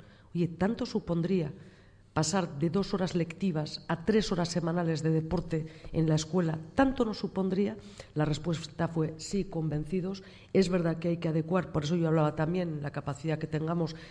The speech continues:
de tener un mayor, eh, una mayor campa-, capacidad competencial en determinadas materias, también en estas, y sí, desde luego que es algo que estamos trabajando.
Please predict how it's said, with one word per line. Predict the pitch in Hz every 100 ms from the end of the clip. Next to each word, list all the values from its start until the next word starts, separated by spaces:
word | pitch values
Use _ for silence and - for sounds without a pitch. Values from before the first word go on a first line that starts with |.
| -
de | 139
tener | 151 156 160
un | 170
mayor, | 156 156 147 139 - -
eh, | - 147 147
una | 160
mayor | 151 151 147
campa-, | 147 151 - -
capacidad | 160 147 160 175 175
competencial | 147 151 156 147 175 165
en | 151
determinadas | 147 156 165 165 156 147 - - -
materias, | 156 156 180 220 226
también | 165 165 160
en | 151
estas, | 165 170 214 - - -
y | 165
sí, | 151 196
desde | 165 160
luego | 156 170
que | 165
es | 151
algo | 151 156
que | 156
estamos | 139 156 151 156 - - -
trabajando. | 160 156 156 175 190 220